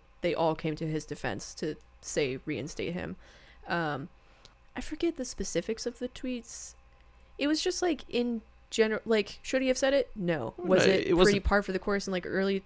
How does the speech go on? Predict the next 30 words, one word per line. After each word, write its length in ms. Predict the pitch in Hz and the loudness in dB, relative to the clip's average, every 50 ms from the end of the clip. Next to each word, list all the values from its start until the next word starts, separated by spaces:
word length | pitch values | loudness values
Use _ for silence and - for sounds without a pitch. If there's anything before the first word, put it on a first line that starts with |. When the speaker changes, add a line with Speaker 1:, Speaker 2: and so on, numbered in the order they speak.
| _ _ - | _ _ -10
Speaker 1:
twenty 300 | - - 196 202 202 202 | -6 -4 -2 -2 -2 -4
tens? 400 | - - 202 202 220 240 262 269 | -4 -4 -4 -4 -4 -2 2 4
Speaker 2:
Yeah, 160 | 135 110 95 | 4 4 6
it, 60 | 95 - | 6 4
Speaker 1:
Yeah. 160 | 151 - - | 4 6 6
Speaker 2:
it 60 | 131 | 8
wasn't 320 | 127 139 139 - 175 165 | 8 8 8 10 8 6
a 40 | 156 | 6
funny 280 | - - 151 147 143 143 | 6 6 6 6 6 2
joke, 400 | - - 101 98 98 101 - - - - | 2 2 2 2 2 2 0 -4 -2 2
but, 140 | - 110 110 | 4 6 8
Speaker 1:
Yeah. 40 | |
Speaker 2:
like, 380 | 107 104 101 - - - - - - - - - - - - - - - - - - _ - - - - | 8 6 6 4 -2 -10 -14 -14 -18 -18 -20 -18 -20 -18 -18 -18 -20 -20 -20 -20 -20 _ -20 -20 -20 -6
it 260 | - 113 - - - - | -4 -4 -4 -2 2 4
was 360 | 110 110 110 104 - - - - - - - | 6 6 6 6 2 -2 -4 -8 -8 2 6
a 120 | 110 117 131 | 8 8 8
joke, 500 | 120 - 117 110 107 107 107 - - - - - | 8 8 8 10 10 10 8 6 2 -6 -4 -2
Speaker 1:
Mm-hmm. 240 | 190 175 165 160 156 170 - - - - - - | 0 0 0 0 -4 -8 -10 -12 -12 -10 -4 0
Speaker 2:
and 240 | 113 107 98 98 | 0 0 0 0
he 200 | 95 107 101 101 | 0 0 0 2
has, 180 | 107 104 104 - - - - - | 2 2 2 0 -2 -10 -18 -10
has 220 | - 110 110 98 98 | -4 -2 -2 -2 -2
very, 360 | 95 98 107 107 117 110 - - | 0 2 6 6 6 6 4 2
he's 160 | 117 107 - | -2 -4 -2
been 180 | - 107 98 92 | 0 0 0 2
very 300 | 98 110 131 151 170 160 | 4 6 8 8 8 10
vocal 400 | 131 139 139 135 - 139 120 113 | 12 10 10 12 10 8 8 8
since 380 | - - - 120 135 135 - | 6 4 4 4 6 4 2
then 320 | - 123 101 95 92 95 - - - - - - - | 2 2 2 2 2 -2 -4 -8 -14 -20 -20 -2 4
about 540 | - 113 98 - - 101 104 120 127 120 - | 4 4 4 6 4 10 12 12 12 12 10